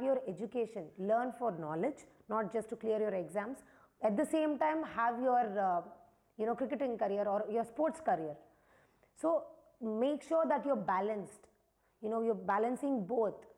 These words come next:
So if, even if you, you know, achieve anything in your sport, this will definitely add up to your, uh,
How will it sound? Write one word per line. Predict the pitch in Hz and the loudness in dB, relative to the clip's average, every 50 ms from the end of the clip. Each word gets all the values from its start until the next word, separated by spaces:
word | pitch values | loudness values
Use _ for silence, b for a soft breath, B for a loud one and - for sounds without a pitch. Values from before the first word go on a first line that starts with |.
| b b b b b _ - | b b b b b _ -2
So | 269 247 240 240 - - - - | 0 2 2 2 0 -2 -6 -8
if, | 240 240 208 - 262 247 | -8 -8 -6 -4 -2 -2
even | 262 247 311 302 | 0 0 0 0
if | 311 - - | -2 -2 -2
you, | 262 277 277 277 277 269 - - - | -2 0 0 -2 -2 -6 -8 -6 -4
you | 220 233 | -2 0
know, | 247 233 214 | 0 0 0
achieve | 214 - 285 285 277 233 - - | -2 -2 -4 -4 -4 -4 -4 -4
anything | 226 240 262 - 285 277 269 | -2 -2 -2 0 0 0 0
in | 262 254 | 0 0
your | 247 240 233 220 233 | 0 0 0 -2 -4
sport, | - - 294 254 214 214 214 220 226 180 | -2 0 2 2 2 2 0 -4 -6 -6
this | 214 233 - - | -6 -6 -4 -4
will | 262 233 190 196 | -4 -2 -2 -2
definitely | 196 196 233 233 214 220 233 247 247 240 - | -4 -6 -8 -10 -8 -6 -6 -6 -6 -6 -6
add | - 180 180 185 202 202 | -6 -4 -4 -2 -4 -6
up | - - - | -6 -8 -6
to | 202 190 | -4 -2
your, | 92 90 87 - 180 - - _ _ _ _ _ _ _ - | -2 -2 -2 -4 -10 -16 -20 _ _ _ _ _ _ _ -6
uh, | 170 165 160 160 156 160 156 156 | -4 -2 -2 -2 -2 -4 -4 -6